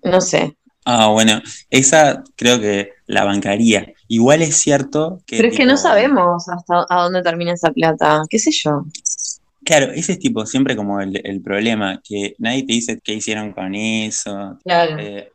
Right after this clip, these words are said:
Speaker 2: a dónde va, como lo de unicef, le mandan una revista a la gente y te dicen, "No, mirá, acá en África estamos ayudando a que cambie todo", y es tipo, ah,
Speaker 1: Sí, igual
Speaker 2: y
Speaker 1: unicef es más, más inventado que inventadín. Es lo mismo que Greenpeace, básicamente.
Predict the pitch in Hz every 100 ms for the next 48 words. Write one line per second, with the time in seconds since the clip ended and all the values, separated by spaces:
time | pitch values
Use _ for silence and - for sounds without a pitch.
0 | - 104 110 120 107 104 107 110 110 107
1 | - 117 117 113 110 107 - 135 110 107
2 | 120 135 120 101 101 117 117 98 95 -
3 | 113 113 120 113 101 113 113 104 117 135
4 | 135 123 101 104 117 110 107 101 98 113
5 | 113 117 120 113 101 98 - 107 107 101
6 | - 101 101 98 101 98 95 90 101 95
7 | - 101 107 107 101 - 98 95 92 -
8 | _ 120 107 98 101 180 170 185 196 175
9 | 190 190 220 - 190 - _ _ - 180
10 | 185 196 170 160 170 196 202 170 156 160
11 | 160 175 170 151 _ 208 240 240 233 226
12 | 202 180 190 190 196 202 165 - - 175
13 | 165 170 170 160 160 160 180